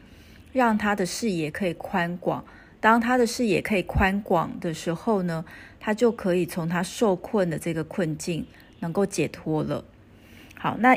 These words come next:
一个呢，另外一个新闻是，我觉得是蛮棒的，就是，呃，有一个新闻是讨论到，就是中学生要不要心理健康假。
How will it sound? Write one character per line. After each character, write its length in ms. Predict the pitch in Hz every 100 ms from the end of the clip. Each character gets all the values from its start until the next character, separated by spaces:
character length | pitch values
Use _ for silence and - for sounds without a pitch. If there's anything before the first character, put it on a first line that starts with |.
| -
一 100 | 220
个 260 | - 277
呢， 460 | 240 233 233 226 220
另 160 | 277 302
外 160 | 302
一 60 | 262
个 120 | 247
新 280 | 220 240 233
闻 240 | 214 170
是， 560 | 180 - 233 226 190 175 - - - - - - -
我 60 | 170
觉 200 | 196 196
得 100 | 196
是 240 | - 247
蛮 400 | 202 165 165 175 -
棒 340 | 196 160 156
的， 180 | - 87
就 200 | - 196
是， 480 | 180 - 202 170 160 - - - - -
呃， 420 | 175 151 147 143
有 320 | 165 156 147 -
一 100 | 202
个 380 | - 185 165
新 300 | 165 - 240
闻 160 | 226 165
是 120 | 170
讨 220 | 220 170
论 260 | 147 202 175
到， 220 | 185 185
就 180 | 165 185
是 380 | 175 - 180 - - - - - - - - -
中 180 | 294
学 240 | 311 247 196
生 240 | - 220
要 140 | 226 208
不 180 | 175
要 180 | 185 196
心 300 | 180 - 190
理 160 | 180 147
健 240 | - 170
康 380 | 156 - 156 156 -
假。 340 | - 190 -